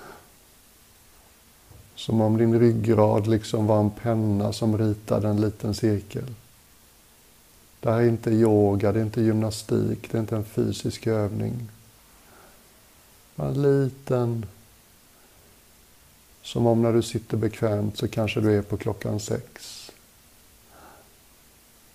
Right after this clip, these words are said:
Om du sen långsamt rörde dig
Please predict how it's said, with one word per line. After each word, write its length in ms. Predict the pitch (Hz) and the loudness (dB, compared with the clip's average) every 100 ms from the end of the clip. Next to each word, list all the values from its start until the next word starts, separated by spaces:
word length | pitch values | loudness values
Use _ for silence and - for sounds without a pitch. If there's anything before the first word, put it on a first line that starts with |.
| _ _ _ _ - - - - | _ _ _ _ -20 -20 -20 -8
Om 360 | 139 127 123 | -2 0 2
du 120 | 120 | 0
sen 300 | 120 123 113 | 0 0 4
långsamt 840 | 117 120 113 107 - 113 110 110 110 | 4 4 2 -2 -4 -4 -2 -2 0
rörde 360 | 113 110 104 | 2 2 2
dig 380 | 104 107 - 120 | 0 -2 -2 -6